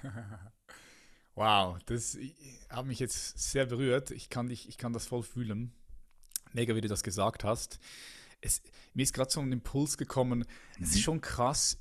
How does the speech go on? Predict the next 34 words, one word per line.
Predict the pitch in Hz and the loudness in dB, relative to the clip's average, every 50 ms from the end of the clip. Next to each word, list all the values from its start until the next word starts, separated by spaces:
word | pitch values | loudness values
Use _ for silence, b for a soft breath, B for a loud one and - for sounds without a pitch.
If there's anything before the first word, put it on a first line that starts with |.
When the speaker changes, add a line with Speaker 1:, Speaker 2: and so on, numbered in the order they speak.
| - - | -8 -10
Speaker 1:
wie | 123 110 113 120 120 | -10 -6 -4 -2 0
sehr | 110 - - 123 123 131 135 135 131 - | 0 2 4 4 4 4 4 2 0 -2
uns | 139 127 120 123 120 117 - - - | -2 -2 0 0 2 2 2 0 0
Kunst | - - - 226 202 - - - - - - - - - - - _ - - - _ - - _ _ _ - | -4 -6 -4 -4 -2 -2 -2 -4 -4 -4 -10 -14 -14 -20 -20 -20 _ -20 -20 -20 _ -20 -20 _ _ _ 0
Speaker 2:
Mhm. | 90 95 98 92 85 | 2 4 6 6 4
Speaker 1:
berührt | 80 123 156 196 220 185 - - - 131 | 4 4 4 6 6 4 4 2 -2 -2
und, | 123 120 - - | -2 -2 -4 -4
und, | 131 123 120 113 - - - _ _ _ _ _ _ _ - | -4 -4 -4 -4 -6 -12 -16 _ _ _ _ _ _ _ -8
und | - 120 123 | -4 -2 -2
auch | 120 95 | -2 -2
beeinflusst, | - 123 - - 165 190 202 196 - - 95 - - - - - - _ _ | -4 -6 -6 -4 -4 -4 -4 -4 -6 -6 -6 -6 -6 -6 -6 -8 -8 _ _
uns | 131 110 120 | -6 -4 -4
Impulse | 123 113 - - 185 202 196 - - - | -4 -4 -6 -6 -2 0 4 4 6 4
Speaker 2:
Mhm. | - | 4
Speaker 1:
gibt, | 73 82 101 - 233 - - - | 4 2 0 0 0 -4 -8 -10
uns, | 120 117 113 - - | -8 -6 -4 -4 -4
uns | - 135 120 - | -4 -2 -2 -2
prägt. | - - - 110 110 135 165 190 156 95 - - - - - b b b b b b b b b b b b b b b b | -2 -2 -6 -4 -2 -2 -2 -2 -4 -6 -6 -10 -14 -16 -16 b b b b b b b b b b b b b b b b
Weil | 127 123 131 131 - | 2 4 4 4 2
jeder, | 160 151 165 175 190 | 2 2 4 6 6
der | 165 170 151 143 | 8 10 8 8
jetzt | 139 143 - 143 | 8 6 0 0
mal | 139 131 131 | 0 2 2
hier | 127 123 113 | 2 0 -2
zuhört, | - - 156 175 185 165 147 135 127 117 - - 98 - | -2 -4 -2 2 4 6 8 6 6 4 0 -6 -8 -4
kann | - 131 123 | -2 -2 0
selbst | 117 135 151 160 - | 0 0 -2 0 0
mal | 156 131 | 0 0
überlegen, | 120 127 120 120 120 117 120 117 113 113 - - - - - - - - - - - - - - - | 0 2 2 2 2 2 2 0 -2 -2 -6 -12 -18 -20 -18 -16 -14 -14 -14 -14 -16 -18 -18 -10 -8
Musik, | 127 117 113 110 123 156 151 104 - - - - | -6 -4 -4 -2 -2 -2 -2 -2 -4 -8 -12 -12
Filme | - - - 127 135 143 147 131 110 101 | -14 -8 -4 -2 -2 -2 -2 -2 -4 -2
oder | 101 104 - | -2 -2 -2
Speaker 2:
Ja. | 82 80 76 73 | 0 -2 -2 -2
Speaker 1:
einfach, | - 139 131 - - | -2 -4 -4 -6 -8